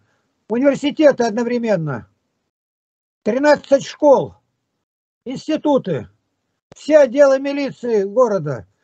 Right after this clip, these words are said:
все воинские части Алтайского края, заводы и фабрики. <coughs> Три радиопрограммы еженедельно, одна онлайн-часовая. Пусть кто-нибудь покажет. А почему?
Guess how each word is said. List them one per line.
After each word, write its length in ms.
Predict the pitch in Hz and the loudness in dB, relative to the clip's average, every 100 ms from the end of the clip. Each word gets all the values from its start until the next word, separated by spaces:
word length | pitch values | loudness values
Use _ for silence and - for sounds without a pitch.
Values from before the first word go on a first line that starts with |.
| _ | _
все 200 | - 285 | -4 2
воинские 460 | 285 285 240 - 262 | 4 4 2 -10 -8
части 340 | 277 269 - | -4 -4 -2
Алтайского 540 | 269 262 277 240 269 254 | -4 0 -2 0 -2 -2
края, 420 | - 254 220 196 | -2 -2 0 0
заводы 440 | 175 262 285 277 | 0 4 4 2
и 100 | 269 | -4
фабрики. 640 | - 269 202 170 135 139 98 _ _ _ _ _ _ _ _ _ _ _ _ _ | 0 0 0 -8 -12 -14 -16 _ _ _ _ _ _ _ _ _ _ _ _ _
<coughs> 320 | - 202 - - | -4 -4 -6 -2
Три 500 | 240 226 - 277 302 | -2 -2 -2 2 4
радиопрограммы 920 | 277 269 262 294 262 285 285 262 254 | 4 4 2 2 0 2 2 2 0
еженедельно, 880 | 247 196 247 240 220 226 180 143 101 _ _ _ | -2 -4 -4 -4 0 0 0 -6 -10 _ _ _
одна 340 | - 226 262 | -2 -2 0
онлайн-часовая. 920 | 262 247 247 - 226 240 214 185 143 - _ _ - | 0 2 0 -2 -6 -4 0 0 -2 -8 _ _ -2
Пусть 240 | 339 - | -2 -2
кто-нибудь 440 | - 302 262 247 | 2 2 4 0
покажет. 640 | - 262 254 170 139 131 _ _ _ - | 0 -2 0 -2 -4 -10 _ _ _ -12
А 100 | 226 | -6
почему? 500 | 285 - 294 233 | -6 -4 -4 -4